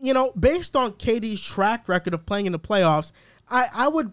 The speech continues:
much more expect him to be Hall of Fame God level than I would that bad.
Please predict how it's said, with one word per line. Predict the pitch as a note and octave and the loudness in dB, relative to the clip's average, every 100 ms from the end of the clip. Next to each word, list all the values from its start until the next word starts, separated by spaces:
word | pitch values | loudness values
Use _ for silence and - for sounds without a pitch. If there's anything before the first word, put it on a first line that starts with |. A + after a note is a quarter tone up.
| _ | _
much | G#3 A3+ C4+ - | -4 -2 -2 0
more | B3+ A3+ | 0 0
expect | - - B3 B3 | -2 -4 -4 -2
him | A3 G3+ | -4 -2
to | F3 | -4
be | E3 G#3 F3 C3 _ | -2 -4 -4 -6 _
Hall | _ A#3+ B3 C4+ | _ 4 6 6
of | B3 | 2
Fame | - A#3 A#3+ G#3 D3 | 0 0 0 0 -4
God | E3+ G3+ B3+ F3+ | 0 4 4 2
level | E3 E3 D#3+ F3 _ _ | 0 0 0 -6 _ _
than | G#3 G#3 | 0 2
I | G#3 | 2
would | F#3+ A3+ F3 D3 | 4 2 0 -2
that | F3 F3+ C#3 | 0 0 -2
bad. | D3+ B2 - | -4 -4 -10